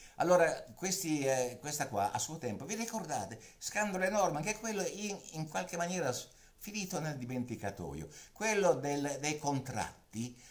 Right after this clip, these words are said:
per l'acquisto di milionate, milionate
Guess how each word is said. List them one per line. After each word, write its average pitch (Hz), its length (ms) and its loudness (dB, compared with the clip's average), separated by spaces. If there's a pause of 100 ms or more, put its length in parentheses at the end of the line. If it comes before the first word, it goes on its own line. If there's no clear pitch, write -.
(140)
per 160 220 4
l'acquisto 160 720 2
di 104 240 -2
milionate, 175 1040 2
milionate 185 1160 0